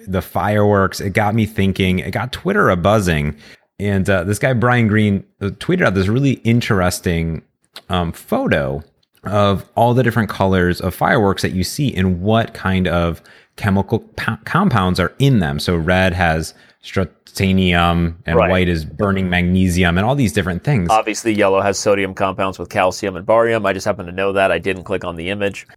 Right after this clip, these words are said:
Speaker 1: Naturally. Uh, or blue is copper compounds, green barium or boron compounds.
Speaker 2: Right.
Speaker 1: And it got me
Speaker 2: These
Speaker 1: thinking.
Speaker 2: are things you and I just know.
Speaker 1: We just know off the top of our heads. Who, who,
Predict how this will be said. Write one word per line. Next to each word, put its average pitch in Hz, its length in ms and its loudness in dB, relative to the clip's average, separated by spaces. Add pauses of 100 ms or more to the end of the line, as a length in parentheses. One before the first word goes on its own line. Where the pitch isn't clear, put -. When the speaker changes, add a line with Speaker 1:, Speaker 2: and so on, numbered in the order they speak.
(180)
Speaker 1:
Naturally. 87 720 -2 (100)
Uh, 87 280 0
or 107 200 0
blue 113 340 4
is 95 140 2
copper 101 340 -4
compounds, 92 600 0
green 95 340 2
barium 92 440 2
or 87 140 0
boron 92 400 0
compounds. 92 400 0 (220)
Speaker 2:
Right. 90 200 -6
Speaker 1:
And 123 100 0
it 151 40 0
got 208 180 0
me 294 100 0
Speaker 2:
These 135 200 2
Speaker 1:
thinking. 151 40 2 (140)
Speaker 2:
are - 20 4
things 117 200 -2
you 120 120 0
and 110 80 0
I 101 80 2
just 90 200 -6
know. 80 340 -4 (200)
Speaker 1:
We 120 100 0
just 196 180 -4
know 175 160 2
off 85 120 -2
the 127 60 2
top 120 260 -2
of 113 80 -2
our 95 80 2
heads. 82 340 -4
Who, 113 140 0
who, 107 280 0